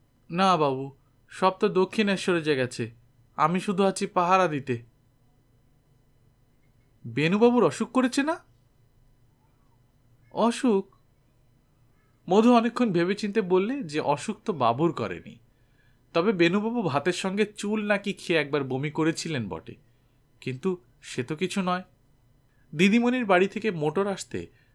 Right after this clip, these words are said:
তারা সবাই বেশ সুস্থ শরীরে দক্ষিণেশ্বরে বেড়াতে গেছেন। দূর থেকে ডাক্তারবাবুর মৃদু কাশির শব্দ শুনতে পেলাম। মনে হলো ধরনী দ্বিধা হও, কিন্তু ডাক্তারবাবুকে কি এভাবেই ফেরানো যায়?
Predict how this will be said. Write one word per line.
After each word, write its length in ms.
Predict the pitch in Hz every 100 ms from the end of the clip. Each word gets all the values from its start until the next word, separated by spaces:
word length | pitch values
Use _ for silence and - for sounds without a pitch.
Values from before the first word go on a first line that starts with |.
| _
তারা 180 | 110 107
সবাই 300 | - 117 156
বেশ 160 | 180 175
সুস্থ 380 | - 156 -
শরীরে 380 | 190 180 165 240
দক্ষিণেশ্বরে 680 | 240 151 - 156 147 - 226
বেড়াতে 340 | 165 98 90 82
গেছেন। 360 | 80 - - - _ _ _ _ _ _ _ _ _ _ -
দূর 260 | 131 160 160
থেকে 240 | - 160 147
ডাক্তারবাবুর 580 | 127 - 135 135 143
মৃদু 300 | 135 127 131
কাশির 420 | 139 - 113 - 131
শব্দ 300 | 131 117 113
শুনতে 340 | - 104 104
পেলাম। 380 | 104 90 87 - _ _ _ _ _ _ _ -
মনে 240 | 135 180
হলো 360 | 190 175 113 - _ _ _ 113
ধরনী 440 | 117 127 139 160
দ্বিধা 360 | 120 110 117 101
হও, 240 | 82 110 _ _ _ _ _ _ _ _ _ -
কিন্তু 200 | 143 147
ডাক্তারবাবুকে 760 | 131 - 156 151 156 156 165
কি 160 | - 143
এভাবেই 320 | 135 151 160
ফেরানো 440 | - 147 156 180
যায়? 220 | 233 190